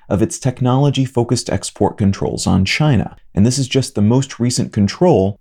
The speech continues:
imposed by the Chinese government on relatively scarce minerals that are fundamental to the renewable energy transition,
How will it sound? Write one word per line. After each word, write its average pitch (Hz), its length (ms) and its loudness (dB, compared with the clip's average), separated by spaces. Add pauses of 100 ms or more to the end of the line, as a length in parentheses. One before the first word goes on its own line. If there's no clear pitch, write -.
imposed 139 640 0
by 117 260 2
the 113 220 0
Chinese 117 460 0
government 104 480 2
on 104 280 2
relatively 143 640 2
scarce 127 540 0
minerals 131 680 0
that 107 200 2
are 107 120 0
fundamental 139 640 0
to - 120 -8
the 101 120 0
renewable 113 520 2
energy 101 380 2
transition, 107 840 0